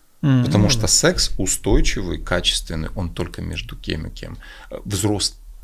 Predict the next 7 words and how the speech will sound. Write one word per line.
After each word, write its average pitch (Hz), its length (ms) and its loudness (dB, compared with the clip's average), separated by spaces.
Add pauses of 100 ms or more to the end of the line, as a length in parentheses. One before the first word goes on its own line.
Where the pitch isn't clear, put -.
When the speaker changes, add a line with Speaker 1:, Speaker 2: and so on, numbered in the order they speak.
Speaker 2:
не 110 280 6
скажу, 107 640 2
м, 50 680 -4 (360)
э, 73 720 -2
там, 73 640 -4
разногендерно, 90 1000 2
да, 143 240 0